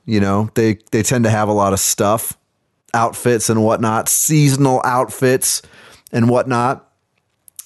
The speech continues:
and furniture, and we got all that. We got settled, so that's going well. So the relationship still intact after moving in. As a matter of fact, another huge step in the relationship. Last week, I got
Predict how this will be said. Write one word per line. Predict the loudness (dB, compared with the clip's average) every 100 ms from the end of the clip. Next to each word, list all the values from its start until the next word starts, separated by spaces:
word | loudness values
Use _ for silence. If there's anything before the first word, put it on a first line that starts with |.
| _ -2
and | 2 2 -2
furniture, | -4 0 0 0 0 2 2
and | 2
we | 2
got | 2 2
all | 2 2
that. | 2 0 -2 -6
We | -2 0
got | 0 -2
settled, | -2 0 2 0 0
so | 0
that's | 2 0 0
going | -2 0 2
well. | 2 0
So | 0 0
the | 2
relationship | 2 2 0 0 0 0 -6 -10
still | -6 0 0
intact | 0 0 0 -2 -4 -8 -12 _ _ _ -6
after | -2 -2 -2 0
moving | 2 2 2 2
in. | 2 2 0 -6 -20 -20 -6
As | -2
a |
matter | 0 0 0
of |
fact, | 0 -2 -2 -2
another | -2 2 2
huge | 0 0 2 2
step | 0 0 0 0
in | 0
the | 2
relationship. | 2 2 0 0 0 0
Last | 0 0 0 -2
week, | 0 2 2
I | 0
got | 0 -4